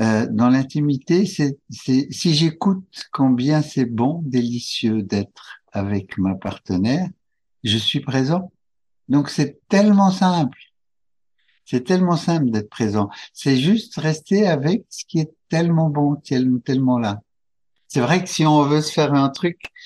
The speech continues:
revenir à la présence, en effet, je dis, c'est quoi ce truc-là ? On sait pas ce que c'est.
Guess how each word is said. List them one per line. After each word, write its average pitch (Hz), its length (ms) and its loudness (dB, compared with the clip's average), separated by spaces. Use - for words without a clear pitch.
revenir 156 680 2
à 131 80 2
la 135 100 2
présence, 139 600 0
en 151 140 2
effet, 165 240 -2
je 127 60 -2
dis, 104 200 -2
c'est 107 140 -2
quoi 127 180 0
ce - 140 -8
truc-là ? 139 720 -2
On 127 60 0
sait 135 180 -4
pas 135 180 -4
ce - 120 -12
que 123 140 -4
c'est. 190 360 -6